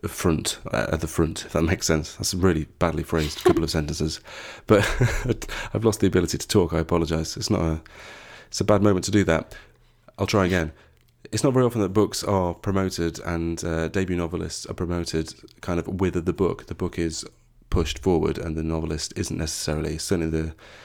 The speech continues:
kind of the case with me. Whereas as soon as you're, um, you know, a popular, well-known author, then of course the publisher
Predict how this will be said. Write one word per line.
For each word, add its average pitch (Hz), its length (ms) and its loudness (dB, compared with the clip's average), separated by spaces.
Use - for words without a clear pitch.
kind 92 220 2
of 82 60 2
the 80 60 2
case 82 280 -2
with 82 120 2
me. 82 340 2
Whereas 92 320 2
as 82 100 -2
soon 120 180 4
as 95 140 2
you're, 82 440 0
um, 78 360 -4
you 90 140 -2
know, 73 220 -4
a 78 80 -6
popular, 82 400 -2
well-known 82 320 2
author, 98 320 2
then 80 340 0
of - 80 -10
course 87 240 0
the - 80 -10
publisher 82 580 0